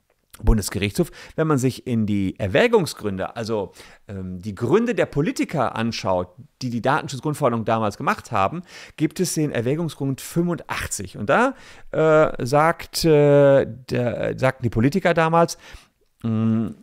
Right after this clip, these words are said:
dass ein Schaden sein kann, ein immaterieller Schaden, kann nach sich ziehen der Verlust der Kontrolle über die personenbezogenen Daten. Ja, sagt heute der, ähm, Bundesgerichtshof, steht doch drin.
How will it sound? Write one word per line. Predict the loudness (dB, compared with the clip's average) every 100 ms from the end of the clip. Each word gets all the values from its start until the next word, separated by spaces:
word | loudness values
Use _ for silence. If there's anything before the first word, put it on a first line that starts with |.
| -14
dass | -8 -8
ein | -6 -4
Schaden | 0 2 2 2
sein | 2 2 0
kann, | 0 0 0
ein | -2
immaterieller | 0 0 0 0 0 0
Schaden, | 2 2 2 0 -6 _ _ _ _ _ _ _
kann | -4 0
nach | 0 0
sich | -4
ziehen | -4 -4 -2
der | -2
Verlust | -2 -2 2 0 0
der | -6
Kontrolle | -4 -6 -4 -2 0 -2
über | -6
die | -6
personenbezogenen | -4 -4 -2 -4 -4 -4 -4 -2
Daten. | -2 -4 -10 -20 _ -12
Ja, | -10 -8
sagt | -10 -10 -10
heute | -10 -8
der, | -10 -14 -20 -20 -16 -14
ähm, | -12 -10 -2
Bundesgerichtshof, | -2 -2 -4 -6 -6
steht | -8 -8
doch | -4
drin. | 2 4 4